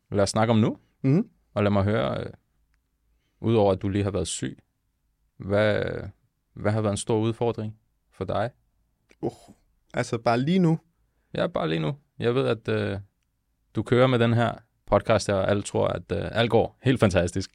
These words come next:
Speaker 2: Ja.
Speaker 1: Og det gør det måske også.
Speaker 2: Ja, øh, altså, det er svært at vide, hvilke parametre man skal, man skal måle sig selv på, synes jeg. Øhm, det kæmper jeg ret meget med, fordi at jeg tror nogle gange, at, øh, måske klarer min podcast sig i virkeligheden bedre, end jeg tænker, den gør.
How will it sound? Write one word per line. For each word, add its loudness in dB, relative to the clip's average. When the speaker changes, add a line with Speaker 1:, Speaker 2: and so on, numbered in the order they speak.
Speaker 2:
Ja. 8
Speaker 1:
Og 4
det 8
gør 10
det 8
måske 4
også. -2
Speaker 2:
Ja, 8
øh, 4
altså, 6
det 6
er 6
svært 4
at 2
vide, 6
hvilke 2
parametre 0
man 0
skal, 2
man -2
skal -4
måle 2
sig -12
selv 0
på, -4
synes -6
jeg. -4
Øhm, 2
det -2
kæmper 6
jeg 2
ret 4
meget 0
med, -2
fordi 0
at -2
jeg -2
tror 0
nogle 0
gange, 0
at, -6
øh, -2
måske 0
klarer -4
min -2
podcast -4
sig -2
i -4
virkeligheden -4
bedre, -4
end -6
jeg -4
tænker, -4
den -6
gør. -10